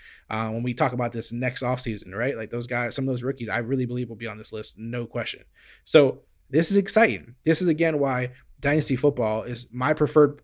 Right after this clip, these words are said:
style of play. Redraft is cool. Um, all, all D F S, all these things are all fun, but Dynasty is my favorite because the fact that a team can cut an old tight end, respectfully, Kyle,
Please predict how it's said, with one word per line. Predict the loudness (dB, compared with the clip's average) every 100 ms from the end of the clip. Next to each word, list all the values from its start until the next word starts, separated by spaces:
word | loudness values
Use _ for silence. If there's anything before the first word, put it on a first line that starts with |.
| _
style | 0 2 2
of | 0
play. | 0 0
Redraft | 2 4 4 2
is | -6
cool. | 0 2 4 2 -4 -20 _
Um, | -6 -4 -4 -10 _
all, | -2
all | 4 6 6 4
D | 0 0
F | 2
S, | 0 0
all | 0
these | -2 -2
things | -2
are | -2
all | -2
fun, | -4 -6 -6
but | -8 -12 -16 -14 2
Dynasty | 4 6 4
is | 2
my | 4
favorite | 4 2 0
because | -6 -6 -6
the | -4
fact | -2 0 0
that | 0 0 -10 -20 _ -8
a |
team | -2 0 2
can | 0 -2
cut | 2 2 0 _ _ _ _ 0
an |
old | 4 6
tight | 6 4 4
end, | 0 -6 -12 _ _ _ -20 -10
respectfully, | -4 0 0 0 -6
Kyle, | -2 -2 -2